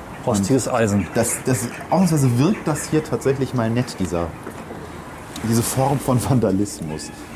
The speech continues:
Speaker 1: Aber ich fürchte, man kann feststellen, in Labyrinthen kann man nicht so wirklich durchgängigen Dialog führen. Es gibt nicht so unbedingt viel zu erzählen.
Speaker 2: Nee, es gibt eigentlich nur den Diskurs, dass man sich entweder verläuft oder irgendwas nicht findet.
Speaker 1: Das hatten wir erst vor kurzem. Vielleicht geht's hier raus.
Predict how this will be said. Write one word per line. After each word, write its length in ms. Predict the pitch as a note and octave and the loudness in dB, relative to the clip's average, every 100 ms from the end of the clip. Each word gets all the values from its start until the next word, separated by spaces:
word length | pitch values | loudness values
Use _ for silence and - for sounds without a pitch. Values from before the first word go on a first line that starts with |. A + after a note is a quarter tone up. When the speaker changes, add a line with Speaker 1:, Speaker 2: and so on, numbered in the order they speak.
| - - - - - - - | -16 -16 -16 -18 -16 -12 -6
Speaker 1:
Aber 80 | G#2 | -6
ich 60 | - | -4
fürchte, 180 | - | 0
man 60 | B2+ | 2
kann 140 | A#2+ | 2
feststellen, 480 | G2+ A#2+ - - A#2 | 0 0 2 2 2
in 60 | A2+ | 4
Labyrinthen 320 | A2+ A#2 B2 | 2 2 0
kann 120 | A#2 A#2+ | 0 0
man 120 | A#2 | 0
nicht 120 | G#2+ | 0
so 120 | A2 | 0
wirklich 220 | A#2+ - | 0 0
durchgängigen 400 | B2+ A2+ - A2+ | -2 -2 2 2
Dialog 360 | G2 G#2+ B2+ - | 4 4 2 0
führen. 240 | - G#2 | -2 0
Es 140 | A2 - | 0 0
gibt 220 | A#2 - | -4 -2
nicht 100 | A#2 | -2
so 120 | A#2 | 2
unbedingt 240 | A2+ A#2+ G2+ | 4 4 4
viel 140 | A2+ | 0
zu 140 | - | 2
erzählen. 480 | G#2 - A#2 C3+ E3+ - | 0 2 2 4 2 2
Speaker 2:
Nee, 120 | D#3 C#3 | 2 2
es 140 | - | 0
gibt 140 | - C3+ | -6 -2
eigentlich 160 | C#3+ | 0
nur 80 | E3+ | 2
den 120 | D#3+ | 2
Diskurs, 420 | D3 C#3 - D#3 D#3 | 0 -2 0 -2 -2
dass 100 | C#3+ | -4
man 120 | C3 | -4
sich 140 | A#2+ | -2
entweder 200 | C3+ C3+ | 0 -2
verläuft 520 | - A#2 A2+ B2 G3+ - | 2 4 6 4 2 2
oder 220 | C#3+ D3 | 2 4
irgendwas 420 | C3 C#3 C#3 - | 4 2 0 -2
nicht 140 | C3+ - - - | -6 -6 -6 -4
findet. 260 | C#3+ E2+ - - - - - | -2 -2 -4 -12 -16 -16 -14
Speaker 1:
Das 100 | - | -4
hatten 180 | B2+ A#2+ | 0 4
wir 80 | G#2 | 4
erst 140 | F#2 | 2
vor 100 | - | -2
kurzem. 400 | - G#2+ - A2 - - - - - - - - - - - - - - - | 0 0 2 0 0 -6 -8 -10 -12 -12 -12 -14 -16 -16 -16 -16 -16 -16 -8
Vielleicht 240 | - G2 F#2 | -2 0 0
geht's 220 | G2 - | -2 0
hier 100 | G#2 | -2
raus. 300 | F#2 F2+ - | 0 -2 -2